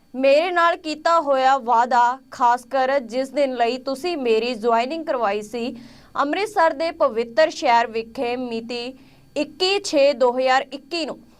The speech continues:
ਜਿੱਥੇ ਮਾਣਯੋਗ ਕੇਜਰੀਵਾਲ ਸਾਹਿਬ ਆਏ ਸਨ, ਉਚੇਚੇ ਤੌਰ ਤੇ ਮੁੱਦਾ ਬਰਗਾੜੀ, ਬੇਅਦਬੀ, ਕੋਟਕਪੂਰਾ ਅਤੇ ਬਹਿਬਲ ਕਲਾ ਗੋਲੀਕਾਂਡ ਦਾ ਸੀ। ਮੈਂ ਅੱਜ ਵੀ ਉੱਥੇ ਹਾਂ ਜਿੱਥੇ ਇਲੈਕਸ਼ਨ ਤੋਂ ਪਹਿਲਾਂ ਖੜਿਆ ਸੀ, ਪੰਜਾਬ ਵੀ ਉੱਥੇ ਠਹਿਰ ਕੇ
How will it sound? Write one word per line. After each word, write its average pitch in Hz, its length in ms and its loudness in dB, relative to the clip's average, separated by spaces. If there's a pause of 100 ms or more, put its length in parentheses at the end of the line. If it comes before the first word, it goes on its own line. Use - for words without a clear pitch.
(280)
ਜਿੱਥੇ 254 400 0
ਮਾਣਯੋਗ 269 680 2 (260)
ਕੇਜਰੀਵਾਲ 254 640 0
ਸਾਹਿਬ 233 360 0
ਆਏ 220 180 2
ਸਨ, 240 480 -4 (500)
ਉਚੇਚੇ 330 500 0
ਤੌਰ 302 300 4
ਤੇ 294 260 2
ਮੁੱਦਾ 247 500 0
ਬਰਗਾੜੀ, 220 640 -2 (420)
ਬੇਅਦਬੀ, 240 680 -2 (220)
ਕੋਟਕਪੂਰਾ 320 640 2
ਅਤੇ 339 220 0
ਬਹਿਬਲ 269 540 0
ਕਲਾ 269 280 2
ਗੋਲੀਕਾਂਡ 220 560 -2
ਦਾ 143 120 -8
ਸੀ। - 120 -18 (720)
ਮੈਂ 285 240 4
ਅੱਜ 277 140 -4
ਵੀ 370 200 -2
ਉੱਥੇ 339 340 0
ਹਾਂ 311 200 2
ਜਿੱਥੇ 285 340 0
ਇਲੈਕਸ਼ਨ 254 500 -2
ਤੋਂ 277 180 4
ਪਹਿਲਾਂ 277 360 2
ਖੜਿਆ 254 360 0
ਸੀ, 294 200 -6
ਪੰਜਾਬ 247 580 0
ਵੀ 277 120 -10
ਉੱਥੇ 262 360 -2
ਠਹਿਰ 226 340 -4
ਕੇ 240 240 -6